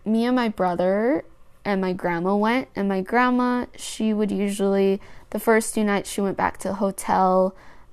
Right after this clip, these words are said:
um, around, like, nine-ish, um, just to, you know, go to sleep. She was done. And me and my brother kinda went on two or three more rides, and then we would go back to the hotel.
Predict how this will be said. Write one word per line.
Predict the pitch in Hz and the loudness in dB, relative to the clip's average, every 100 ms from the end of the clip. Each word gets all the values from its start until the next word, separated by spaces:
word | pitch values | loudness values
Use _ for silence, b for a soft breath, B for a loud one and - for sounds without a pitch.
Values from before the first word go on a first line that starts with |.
| - | -6
um, | 180 175 175 175 180 - - - - | -2 -2 -2 -4 -6 -10 -14 -20 -8
around, | 202 202 196 | 0 2 4
like, | 185 185 | 2 0
nine-ish, | 208 240 247 247 240 240 - - - - | 0 2 2 2 0 -2 -8 -14 -12 -6
um, | 180 175 170 170 185 - - - - | -4 -2 -2 -4 -6 -8 -14 -20 -18
just | - 220 - - | -4 -2 -2 -2
to, | 196 185 - | -2 -2 -2
you | 220 | -2
know, | 190 | -2
go | 180 202 | -4 0
to | 190 | 0
sleep. | 190 - 180 180 180 | 0 -4 0 0 -2
She | - 220 | -6 0
was | 214 196 | 0 2
done. | 180 175 175 180 B B B B B | -2 -2 -4 -6 B B B B B
And | 185 185 180 190 | 0 2 4 4
me | 208 | 4
and | 208 | 4
my | 202 | 2
brother | 180 185 185 190 | 4 4 6 4
kinda | 185 - 175 175 | 2 -2 -2 -2
went | 175 - - - - | -2 -4 -12 -18 -4
on | 226 233 247 277 - - - - - | 0 2 2 -2 -12 -20 -20 -20 -14
two | - 302 | 0 4
or | 277 | 6
three | 254 220 208 | 4 2 2
more | 196 190 | 2 2
rides, | 185 175 170 | 2 2 0
and | 170 | -2
then | 170 170 | -2 -4
we | 170 | -2
would | 160 107 | -4 -4
go | 131 | -4
back | 104 - | -4 -6
to | - | -8
the | - | -10
hotel. | - - - - | -10 -10 -8 -8